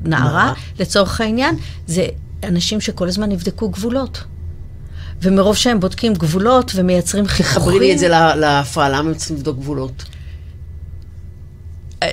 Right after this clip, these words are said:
Speaker 1: אה, אני יכולה להגיד לך, הנה, אני, <laughs> תיקחי דוגמה, אבל, אה, אה, תראי, גבול,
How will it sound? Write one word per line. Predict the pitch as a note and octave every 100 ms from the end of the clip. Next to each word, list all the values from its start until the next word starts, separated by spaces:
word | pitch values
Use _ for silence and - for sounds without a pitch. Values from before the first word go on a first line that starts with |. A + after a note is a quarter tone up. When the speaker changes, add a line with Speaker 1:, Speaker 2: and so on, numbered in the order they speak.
| -
Speaker 1:
אה, | F3+ G3 G3
אני | F3
יכולה | F#3 F#3+ F#3+
להגיד | G3+
לך, | G3+ G#3
הנה, | G#3 F#3
אני, | F#3+ F3+ - -
<laughs> | - - -
תיקחי | - - E4
דוגמה, | A#3 C#4 G#3 A3 G3
אבל, | E3+ F#3 D#3+
אה, | - - - - - - F#3
אה, | F3 F3+ F3+ F3+ F3+ E3+ E3 - - - - - - - - -
תראי, | A3+ G#3 F#3
גבול, | D3 E3+ G#3 C#4 C#4